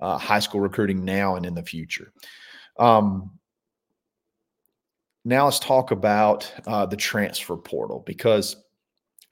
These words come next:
everybody seems, uh, to think that everybody's just going to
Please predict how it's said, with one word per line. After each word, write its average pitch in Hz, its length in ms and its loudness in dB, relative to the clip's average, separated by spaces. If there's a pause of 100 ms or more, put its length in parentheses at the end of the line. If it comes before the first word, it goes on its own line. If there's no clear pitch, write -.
(140)
everybody 131 540 4
seems, 110 840 -2 (680)
uh, 95 440 0 (160)
to 104 100 -8
think 107 640 -4
that 92 500 -2 (1800)
everybody's 120 500 6
just 107 200 -6
going 107 260 -2
to 92 300 -6